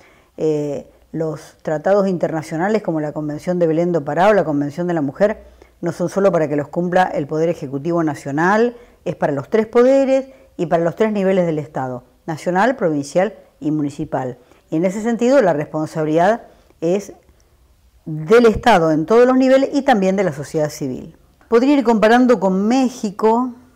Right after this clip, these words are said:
Este, creo que estamos superando a Brasil en varias cosas. Primero porque Brasil solo tiene una ley de violencia doméstica, la ley María da Peña, pero no tiene ley de violencia de segunda generación.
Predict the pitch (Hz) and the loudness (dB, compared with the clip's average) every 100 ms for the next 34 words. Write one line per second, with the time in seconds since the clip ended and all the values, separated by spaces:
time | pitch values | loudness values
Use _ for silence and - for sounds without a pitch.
0 | _ _ _ _ - 190 180 - 190 180 | _ _ _ _ -6 -4 -4 -6 -4 -4
1 | 180 254 269 220 202 190 - - - 233 | 0 0 2 2 2 0 -6 -8 -2 2
2 | 233 220 - 165 190 233 214 175 165 151 | 2 0 -2 2 2 2 2 2 2 -4
3 | 214 202 180 175 180 170 - 240 214 - | -4 -2 0 2 2 0 -2 -2 -2 -4
4 | 214 214 _ _ _ _ _ _ _ _ | -6 -6 _ _ _ _ _ _ _ _
5 | 165 190 233 190 151 156 156 143 208 196 | -4 0 0 0 -2 -2 -2 -2 -4 -4
6 | - 185 160 175 185 175 165 165 175 170 | -2 0 0 0 0 0 0 0 0 0
7 | 160 170 - 160 160 202 185 151 160 156 | 0 -2 -2 -2 -2 -2 -4 -4 -2 -2
8 | 165 160 160 170 160 185 190 190 202 196 | -2 -2 0 0 0 -2 -2 -4 -6 -10
9 | _ _ _ _ - 160 170 170 170 190 | _ _ _ _ -4 -2 -2 -4 -4 -2
10 | 196 190 196 - _ _ _ 160 165 175 | -2 -2 -6 -14 _ _ _ -4 2 2
11 | 175 170 160 175 175 - 160 - 165 180 | 2 0 0 0 -2 -2 -2 -2 -2 -2
12 | 170 - 160 156 156 220 202 202 | -4 -4 -2 -2 -2 -4 -4 -8